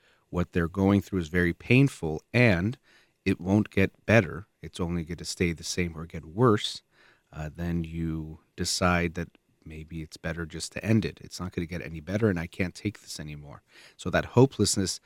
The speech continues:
is, uh, something that even therapists are very aware of in asking clients about if they're concerned about suicidality, to see,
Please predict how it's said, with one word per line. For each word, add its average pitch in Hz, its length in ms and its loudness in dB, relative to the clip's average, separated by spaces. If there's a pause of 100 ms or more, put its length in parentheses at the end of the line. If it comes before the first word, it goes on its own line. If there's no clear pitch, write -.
(320)
is, 80 220 -8
uh, 82 320 -4
something 95 440 0
that 85 200 2
even 90 300 -2
therapists 110 680 4 (440)
are 82 140 -2
very 87 440 4
aware 95 400 6
of 85 280 2
in 87 140 -2
asking 85 680 0 (500)
clients 87 480 -4
about 92 480 2 (320)
if - 180 -8
they're 87 120 -2
concerned 139 520 2
about 90 200 2
suicidality, 82 840 -4
to 82 120 -10
see, 101 340 -2